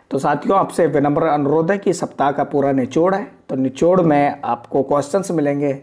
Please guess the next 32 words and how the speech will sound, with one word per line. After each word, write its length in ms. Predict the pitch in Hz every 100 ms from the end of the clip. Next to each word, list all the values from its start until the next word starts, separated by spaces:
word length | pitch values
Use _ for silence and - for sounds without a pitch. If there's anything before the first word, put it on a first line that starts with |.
| -
वन 220 | 143 127
लाइनर, 300 | 123 123 131 - _ _ _ _ _ _ _
कुछ 180 | - 147
के 120 | 180
डिस्क्रिप्शन 480 | 139 139 - 165 180
मिलेंगे। 440 | 165 143 139 147
तो 140 | 170 151
आप 120 | 127
वीडियो 300 | 139 147 143
पूरा 240 | 143 156
देखें, 300 | 165 170 190
कंप्लीट 380 | - 165 185 175
वीडियो 420 | 180 185 185 180 -
यही 260 | 185 170 170
तीस 440 | 170 170 160 - - -
मिनट 220 | 175 151
का, 220 | 151 147
बीस 340 | 143 156 160 175
मिनट, 180 | 160
तीस 260 | 165 156 -
मिनट 140 | 160
का 120 | 170 175
वीडियो 340 | 156 147 151
है, 80 | 254 - - -
बीस 200 | 151 160
पच्चीस 340 | 147 - 156
मिनट 160 | 160 151
का, 140 | -
तो 200 | 480 -
ज़्यादा 300 | 139 127 135
बढ़ा 220 | 135 127
लेंगे। 360 | 120 117 - 117